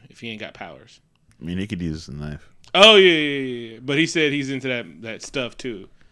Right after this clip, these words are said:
Speaker 1: Yeah, 'cause he said he's some kind of genius, right? Even though he's a thuggin', right? He's thuggin', but he's a genius, right?
Speaker 2: No, he's not thuggin'. His uncle's thuggin'.
Speaker 1: But I thought he was like, no, he got some shady past, don't he?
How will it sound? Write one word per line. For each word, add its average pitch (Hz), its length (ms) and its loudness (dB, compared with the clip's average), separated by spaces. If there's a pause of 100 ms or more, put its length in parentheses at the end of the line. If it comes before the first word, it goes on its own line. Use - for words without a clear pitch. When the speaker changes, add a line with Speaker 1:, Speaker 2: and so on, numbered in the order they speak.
(340)
Speaker 1:
Yeah, 110 260 -10
'cause - 100 -20
he 113 140 -14
said 110 220 -12
he's 104 120 -16
some 117 140 -12
kind 110 160 -16
of 104 60 -12
genius, 104 380 -14
right? 107 240 -16 (760)
Even 120 160 -10
though 113 60 -10
he's 104 120 -12
a 95 60 -20
thuggin', 107 420 -8 (280)
right? 113 180 -12
He's 139 140 -14
thuggin', 139 360 -4
but 107 100 -12
he's 104 100 -16
a 104 60 -14
genius, 123 360 -12
right? 135 180 -12 (300)
Speaker 2:
No, 113 120 0
he's 117 160 2
not 98 120 0
thuggin'. 85 260 -4
His 90 120 -4
uncle's 82 320 -8
thuggin'. 80 220 -10 (560)
Speaker 1:
But 147 140 -2
I 165 40 0
thought 165 160 0
he 160 60 0
was 151 160 -2
like, 156 140 -2
no, 214 100 2
he 277 80 2
got 370 160 0
some 208 120 -8
shady 180 240 -2
past, 165 300 -6
don't 175 140 -6
he? 247 100 -12